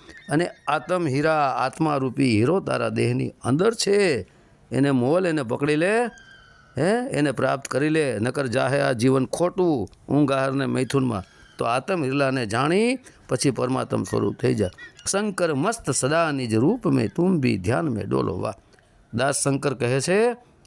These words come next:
કે મસ્ત સદા, મસ્ત એટલે પોતાની મસ્તીમાં, પોતાની ધૂનમાં.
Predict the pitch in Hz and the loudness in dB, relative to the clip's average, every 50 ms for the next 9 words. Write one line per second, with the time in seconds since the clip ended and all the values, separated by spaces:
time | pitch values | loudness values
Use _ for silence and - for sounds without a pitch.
0 | _ _ _ _ _ _ _ - _ - - - - _ _ _ - _ _ 151 | _ _ _ _ _ _ _ -20 _ -20 -20 -20 -20 _ _ _ -20 _ _ -2
1 | 135 123 135 180 226 220 - - 139 - 151 147 143 120 104 87 - - - - | 0 0 2 0 0 -2 -2 -4 -2 -2 0 0 0 0 -2 -4 -8 -14 -20 -20
2 | - _ _ _ _ _ _ _ _ - _ - - - - - - 113 139 175 | -20 _ _ _ _ _ _ _ _ -20 _ -20 -20 -20 -20 -8 -2 0 0 0
3 | 185 190 - 208 185 202 240 254 - - _ _ _ _ _ _ _ - 151 147 | 0 -2 -4 -2 -2 -2 -2 -4 -6 -12 _ _ _ _ _ _ _ -4 -2 0
4 | 147 139 131 123 113 131 160 - - 147 127 113 104 95 113 131 127 127 117 104 | 0 0 0 0 0 0 -2 -2 -2 0 0 0 0 0 -2 -2 0 0 -2 -2
5 | 95 92 120 156 185 180 117 92 - | -2 0 2 2 2 0 -2 -4 -8